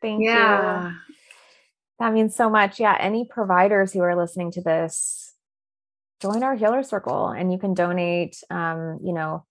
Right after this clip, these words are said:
Speaker 1: one free treatment spot a year. Um,
Speaker 2: Yeah.
Speaker 1: and most people do charitable care. They have a sliding scale. They're, they're trying to figure out how to make eating disorder healing possible. And so all we really ask is if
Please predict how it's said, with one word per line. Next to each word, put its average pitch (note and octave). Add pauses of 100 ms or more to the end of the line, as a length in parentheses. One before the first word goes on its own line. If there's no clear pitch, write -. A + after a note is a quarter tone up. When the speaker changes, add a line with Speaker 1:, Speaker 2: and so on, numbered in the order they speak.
(460)
Speaker 1:
one F#3+
free G3
treatment -
spot E3 (100)
a F3
year. E3+
Um, D#3+
Speaker 2:
Yeah. -
Speaker 1:
and G3 (100)
most B3
people E4
do G#3+
charitable G3
care. F3+
They E3
have F3
a F#3+
sliding F3+
scale. F3
They're, E3
they're F3+
trying G3+
to G3+
figure F#3
out E3+
how F3+
to F3+
make E3+
eating F3
disorder F3 (640)
healing F3
possible. E3
And D#3
so D#3
all F3+
we F3
really D#3+
ask D#3
is D#3+
if D3+